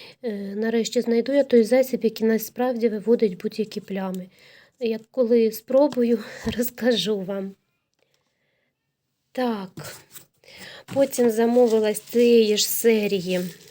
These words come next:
м, для очищення. Я очищу будь-яку поверхню.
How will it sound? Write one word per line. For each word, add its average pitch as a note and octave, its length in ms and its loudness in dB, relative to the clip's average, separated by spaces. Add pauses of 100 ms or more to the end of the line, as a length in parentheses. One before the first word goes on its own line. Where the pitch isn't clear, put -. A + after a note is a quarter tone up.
(1080)
м, A3+ 300 0 (680)
для A#3+ 240 -2
очищення. A#3+ 1120 0 (280)
Я A#3+ 160 0
очищу A#3 600 0 (100)
будь-яку G#3+ 480 -2
поверхню. G#3 960 -8